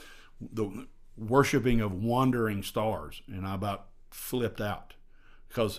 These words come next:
who would have known what that meant until we had this information, wandering stars. So there's, there's Baal is recap, Saturn, sun god, Jupiter, wandering star. Do y'all wanna add anything,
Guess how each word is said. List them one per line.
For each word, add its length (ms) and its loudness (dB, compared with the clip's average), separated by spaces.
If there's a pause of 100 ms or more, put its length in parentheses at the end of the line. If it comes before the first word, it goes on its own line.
who 120 8
would 120 6
have 80 2
known 380 2
what 260 -4
that 260 2
meant 440 -2 (1200)
until 440 2
we 140 2
had 180 0
this 180 -2
information, 680 -2
wandering 360 -2
stars. 540 -2 (360)
So 140 6
there's, 260 4
there's 300 -2
Baal 340 2
is 180 -4
recap, 480 0
Saturn, 500 2
sun 260 2
god, 480 0
Jupiter, 520 0 (260)
wandering 400 0
star. 300 0
Do 60 -4
y'all 120 2
wanna 160 4
add 240 0
anything, 540 0